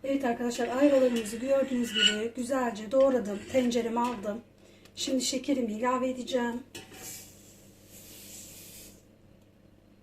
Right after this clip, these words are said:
Bakın gördüğünüz gibi ayva çekirdeklerini de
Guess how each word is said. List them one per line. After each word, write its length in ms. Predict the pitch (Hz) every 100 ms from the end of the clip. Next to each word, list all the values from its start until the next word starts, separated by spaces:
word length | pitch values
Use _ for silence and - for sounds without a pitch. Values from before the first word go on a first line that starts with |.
| - - - - _ - - _ - - - - - - - - 254
Bakın 280 | 233 247
gördüğünüz 340 | 247 233 233 233
gibi 180 | 233 233
ayva 200 | 233 240
çekirdeklerini 840 | 240 - 233 233 233 233 233 233
de 240 | 214 214